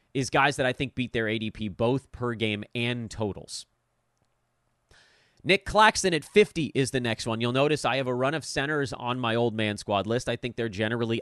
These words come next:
undervalued here because everybody's making a run at assists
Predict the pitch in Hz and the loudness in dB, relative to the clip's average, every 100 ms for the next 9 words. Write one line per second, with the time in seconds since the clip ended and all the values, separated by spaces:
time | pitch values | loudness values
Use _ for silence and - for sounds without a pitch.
0 | - 139 147 160 143 117 113 123 120 104 | -4 -2 0 2 0 2 2 0 -2 -4
1 | 95 110 120 - 113 110 107 104 104 92 | -2 -2 -4 -4 -2 -2 -4 -4 -6 -6
2 | 98 110 117 104 101 104 123 180 170 147 | -6 -4 -4 -2 -2 2 4 4 2 -4
3 | - _ _ _ _ 123 127 - 127 - | -10 _ _ _ _ -2 0 -2 -4 -2
4 | - 165 - - | 0 0 0 -6